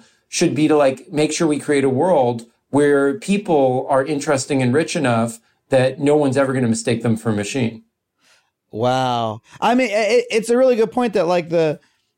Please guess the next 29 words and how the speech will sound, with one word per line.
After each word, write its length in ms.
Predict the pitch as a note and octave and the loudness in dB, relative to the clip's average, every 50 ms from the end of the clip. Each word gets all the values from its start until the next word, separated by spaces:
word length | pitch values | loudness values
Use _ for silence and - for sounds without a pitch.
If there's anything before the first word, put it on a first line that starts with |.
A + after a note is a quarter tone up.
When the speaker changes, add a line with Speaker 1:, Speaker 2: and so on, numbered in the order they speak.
| _ | _
Speaker 2:
the 120 | - C#3 E3 | -4 -4 -4
Turing 400 | D#3 - G#3+ A3 A3 A3+ A3 F3+ | -2 -2 -2 0 0 0 -2 0
test 320 | F3 F#3 E3 D#3+ C3+ C#3+ | 0 0 -2 -2 -2 -4
leaves 420 | D#3 D#3+ E3+ F#3+ G3+ G3+ F3+ D#3+ C#3+ | -2 -2 0 0 0 0 0 0 0
out 460 | D#3+ D#3+ E3+ D#3+ C#3+ A#2+ A2 G#2 - _ _ _ _ _ _ _ _ - | 0 0 0 0 0 0 -2 -4 -6 _ _ _ _ _ _ _ _ -4
like, 320 | C#3 D3 C#3+ C3+ C3+ A2+ A2+ | -2 0 0 0 0 -2 -2
the 100 | B2 C#3+ | -4 -4
human 400 | C#3 - - F3+ F3 E3 E3 D3+ D3 | -2 -2 -2 0 0 0 0 -2 -2
at 100 | C3 - | -4 -2
the 160 | C3+ C3+ C#3 | -2 0 0
other 240 | C3 A#2 B2+ B2 A#2+ | 0 0 0 0 0
end. 340 | B2+ A#2+ G2+ F2 D#2 - - - | 0 -2 -4 -4 -8 -10 -8 -4
Like, 180 | C#3 C#3+ C#3+ | -2 -2 0
as, 300 | C3+ D#3+ F3 C3 F3+ G3 | 0 0 0 0 0 0
as, 420 | A#3 A3+ G#3 G3 D#3+ E3 E3+ D3+ E3+ | 0 0 0 -2 -2 -2 -4 -4 -4
you 60 | B3 | -4
know, 140 | G3 C#3 C3 | -4 -4 -2
famous 340 | - F#3 F#3 F#3 E3+ D3+ | -2 -2 -2 -2 -2 -2
thought 220 | - - D#3+ D#3 D#3 | -2 -2 0 0 0
experiment, 640 | D3+ - - - C#3 B2 A2+ A2 G#2+ G#2 G#2 G#2 A2+ | -2 -4 -6 -4 -4 -2 -2 -2 -2 -4 -4 -2 -2
right, 180 | A#2 A2+ A2+ | -2 0 0
or, 160 | A#2 A#2 A2 | 0 -2 -2
or 140 | - - A2+ | -2 -4 -4
criteria 480 | A2 - A2+ A2+ - C3+ B2+ B2 A#2+ A2+ | -2 -2 -4 -4 -2 -2 0 0 0 -2
set 160 | - - A#2+ | -2 -2 -2
up 100 | A#2 - | -2 -2
by 120 | - A2 | -2 -2
Alan 220 | A2 A2 G#2+ G#2+ A2 | -2 -2 -2 -4 -4
Turing. 460 | A2 - E3+ E3 D3+ C3 A#2+ A#2 A#2+ | -4 -4 -2 -2 -2 -2 -2 -4 -4